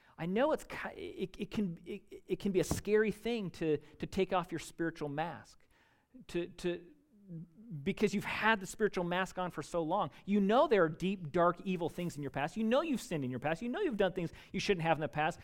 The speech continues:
but you just hope that your current life, like, makes up for it, you know?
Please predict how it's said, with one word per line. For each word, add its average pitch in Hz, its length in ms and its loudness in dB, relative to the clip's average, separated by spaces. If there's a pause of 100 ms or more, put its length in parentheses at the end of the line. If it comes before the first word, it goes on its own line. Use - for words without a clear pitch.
(160)
but 226 100 -2
you 208 100 2
just 302 400 -2
hope - 500 -2
that 226 120 -2
your 190 140 2
current 254 560 2
life, 175 500 6
like, 165 380 4 (320)
makes 160 300 2
up 180 200 0
for 117 220 0
it, - 80 -12
you 123 80 -10
know? 117 240 -6